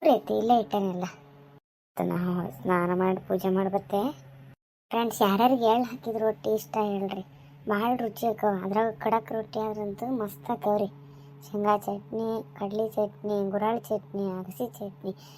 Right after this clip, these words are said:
ಇಷ್ಟಿದ್ದು ಮೊಸರು ಹಾಕ್ಕೊಂಡು ತಿಂದ್ರೆ ಸಾಕು.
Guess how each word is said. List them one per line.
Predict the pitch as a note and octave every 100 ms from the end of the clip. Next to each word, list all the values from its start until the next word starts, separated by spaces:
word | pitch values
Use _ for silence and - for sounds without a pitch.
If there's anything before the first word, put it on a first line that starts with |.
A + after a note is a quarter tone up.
| - - - -
ಇಷ್ಟಿದ್ದು | G3+ - - A3+ A#3+ C4 G#3
ಮೊಸರು | G3+ C4+ A3
ಹಾಕ್ಕೊಂಡು | A3 - A3 G#3+
ತಿಂದ್ರೆ | G3+ G#3 B3
ಸಾಕು. | B3 G#3 F#3